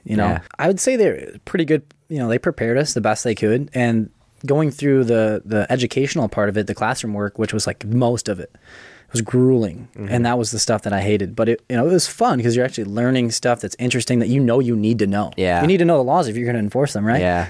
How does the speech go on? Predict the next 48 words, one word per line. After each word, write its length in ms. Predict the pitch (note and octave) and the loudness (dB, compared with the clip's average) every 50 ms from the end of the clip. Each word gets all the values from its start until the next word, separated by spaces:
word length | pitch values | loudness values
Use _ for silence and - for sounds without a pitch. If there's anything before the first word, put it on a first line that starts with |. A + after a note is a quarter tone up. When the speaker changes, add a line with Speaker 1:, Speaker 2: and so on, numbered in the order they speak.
| - - | -6 -10
Speaker 1:
<laughs> 140 | - - - | -12 -10 -6
Come 180 | - E3+ D3 F#2 | -6 -6 -6 -6
on. 60 | G#2+ - _ - - - | -10 -16 _ -20 -14 -10
Speaker 2:
Yeah. 200 | G2 F#2 F2+ F2+ - - | -8 -8 -8 -8 -8 -4
Speaker 1:
They 160 | C#3+ D#3 E3 | 0 0 0
prepared 400 | - - A#3 - - C3+ A#2+ A#2+ | 0 0 -2 -2 -2 -2 -2 -2
you, 100 | C3 D#3 | -2 -2
but 120 | D3+ D3 B2+ | 0 0 0
it's 160 | A#2 - A#2+ | 0 -2 -4
a 40 | G2+ | -4
foundation, 560 | - B2+ C3 A#2+ G#2+ A2+ B2 - B2+ - - _ _ - | -2 -2 -2 0 0 0 0 -2 -6 -10 -16 _ _ -8
right? 280 | - G2 G2+ A2 A#2+ - | -4 -2 -2 -2 -2 -6
It's 180 | - - - | -12 -6 -2
like 220 | B2 A#2 G2+ - - _ _ - | -2 -2 -2 -4 -8 _ _ -4
the 100 | A#2+ G#2+ | -4 -2
basement 480 | - A2+ A#2 B2 - - A#2+ A2 G2 - | 0 0 0 0 0 0 -2 -2 -2 -2
to 240 | - A#2+ A2+ G#2+ G#2 | 0 2 2 4 4
a 220 | G2+ F#2+ F#2+ - | 4 2 2 0
mansion. 520 | G2+ G2 F#2+ G2+ A2 - - - F#2+ - - | -2 -2 0 0 -2 -2 -4 -8 -10 -6 -2
Speaker 2:
Yeah. 240 | A2 G#2 F#2+ F2 - _ _ _ _ _ _ _ _ _ _ _ - | -2 0 0 -2 -6 _ _ _ _ _ _ _ _ _ _ _ -8
Speaker 1:
I 100 | A#2 A#2 | -6 -6
think 320 | A2+ - - B2+ A#2 G#2+ - | -6 -4 -2 -2 -2 0 0
that 320 | A#2+ A#2 A2 A2 A2 - _ _ _ | 0 2 2 0 -2 -4 _ _ _
one 300 | - C#3 B2+ B2+ B2+ A#2+ | -4 -2 0 2 2 0
thing 180 | - B2+ B2+ B2 | 0 0 0 0
that 160 | A#2+ A#2 G2 | 0 0 0
you 160 | A2+ A#2+ A#2 | 2 0 0
can, 260 | - - A2+ G#2+ G#2+ - _ _ _ _ _ _ | 0 0 -2 -2 -4 -8 _ _ _ _ _ _
you 140 | A2 B2 B2 | -4 0 0
know, 200 | A#2 A2 G#2 - - _ - | 2 2 0 -2 -6 _ -8
with 260 | B2+ B2+ B2+ B2 - - | -4 -2 -2 -2 -2 -2
anything, 540 | B2 A#2+ B2+ A#2+ - - A#2+ A2+ A2+ G#2+ G#2+ | -2 -2 0 0 0 -2 0 0 0 0 0
you 160 | A2+ A#2+ A#2+ | 0 0 2
just, 260 | A#2 B2 A#2 - - | 2 0 0 -2 -4
you 140 | A#2+ A#2 A#2 | -4 -4 -4
just 140 | B2 B2 A#2+ | -4 -4 -4
kinda 200 | - C#3+ C#3+ C3 | -4 -4 -2 -2
learn 300 | G2 F#2+ G#2 G#2+ B2 C3 | -2 -2 0 0 0 0
as, 180 | B2 G2+ - - _ - | 0 -2 -6 -8 _ -4
learn 260 | G#2+ G#2+ A2 A#2 C3 | -2 0 0 2 0
as 140 | B2+ A2 A2 | 0 -2 -4
you 60 | G2+ - | -6 -6
go. 380 | - - A2+ - - - - _ _ _ - | -4 -2 -2 -2 -2 -6 -12 _ _ _ -4
You 160 | - B2 C3 B2 | 0 2 2 2
learn 420 | A2+ A2 A#2 B2+ C3+ D3 C#3+ - - - | 2 2 2 4 2 2 0 -2 -4 -8
that 180 | B2+ A#2 C#3 C#3 B2+ | -4 -2 0 0 0
w-, 120 | C3+ C#3 - - F#2+ - - | -2 -4 -6 -8 -12 -6 -2
every 440 | C#3 D3 D#3 F3+ F3+ F3 E3 D#3 | -2 0 2 2 2 2 0 -2